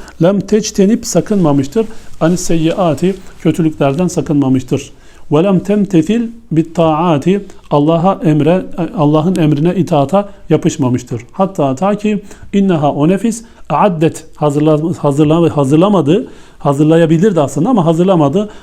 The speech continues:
Ziyafete zayfin mukarramin, ziyafete zayfin mukarramin, de-, değerli bir misafire ikramı hazırlamamıştır. Mahmulin alel heva, alel, ala ilhamin mi demiş? İlham üzerine hamle olunan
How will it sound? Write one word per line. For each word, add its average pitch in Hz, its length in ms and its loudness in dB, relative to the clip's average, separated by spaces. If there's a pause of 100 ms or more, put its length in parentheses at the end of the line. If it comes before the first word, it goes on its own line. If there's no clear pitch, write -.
(120)
Ziyafete 190 760 2 (240)
zayfin 185 440 2
mukarramin, 170 880 2 (320)
ziyafete 170 640 2
zayfin 208 600 0 (180)
mukarramin, 160 680 2 (360)
de-, 151 340 0
değerli 175 500 4
bir 190 240 0 (220)
misafire 165 720 0
ikramı 165 500 0 (200)
hazırlamamıştır. 156 840 0 (240)
Mahmulin 185 560 0
alel 165 260 2
heva, 147 540 0
alel, 202 320 2 (380)
ala 160 260 2
ilhamin 170 480 4
mi 131 80 2
demiş? 123 300 -2 (360)
İlham 170 320 2
üzerine 143 260 0
hamle 156 300 0
olunan 160 300 0